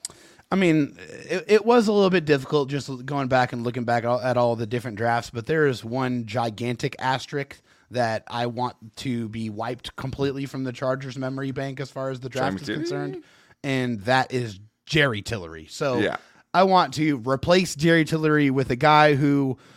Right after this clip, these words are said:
Speaker 1: was taken four picks into the second round that year, and that is wide receiver Deebo Samuel. Deebo Samuel, that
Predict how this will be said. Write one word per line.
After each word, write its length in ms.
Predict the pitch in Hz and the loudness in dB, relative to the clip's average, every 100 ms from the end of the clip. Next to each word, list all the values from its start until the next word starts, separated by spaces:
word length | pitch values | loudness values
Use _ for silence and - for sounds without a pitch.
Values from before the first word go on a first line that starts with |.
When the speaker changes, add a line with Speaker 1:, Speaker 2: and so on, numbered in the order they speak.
| _ - | _ 2
Speaker 1:
was 260 | 147 143 | 2 2
taken 500 | - 165 151 147 143 | 0 0 2 0 -2
four 500 | 131 - 180 202 226 | -4 -4 2 6 6
picks 380 | - 190 - - | 4 0 0 -8
into 280 | - 175 156 | -6 -6 -4
the 120 | 147 | -6
second 400 | - 175 165 170 | -4 -4 -4 -6
round 520 | 147 165 165 170 160 - | -4 0 0 0 -4 -10
that 260 | 120 165 - | -2 -2 -2
year, 440 | 156 165 165 156 - _ - | 0 2 2 0 -6 _ -6
and 240 | 143 139 | -2 2
that 200 | 143 147 | 2 4
is 440 | 135 143 139 135 - | 4 4 2 -4 -10
wide 300 | 98 123 151 | -2 2 2
receiver 540 | 151 - 156 151 156 139 | 0 -2 -2 -2 -4 -4
Deebo 600 | 107 123 135 123 127 127 | -6 -2 2 2 2 0
Samuel. 640 | - 120 101 98 92 90 _ _ _ 110 | -4 -4 -4 -8 -10 -12 _ _ _ -4
Deebo 380 | 156 214 226 214 | -2 4 4 6
Samuel, 720 | 214 185 170 165 160 160 - _ _ | 4 4 4 4 4 2 -2 _ _
that 380 | 104 151 185 | 0 4 4